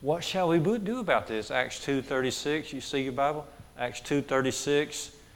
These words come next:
"God, whom you crucified, Jesus, whom you crucified,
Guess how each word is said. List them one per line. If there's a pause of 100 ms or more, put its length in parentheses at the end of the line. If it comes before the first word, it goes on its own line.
(560)
"God, (180)
whom
you
crucified,
Jesus, (120)
whom
you
crucified,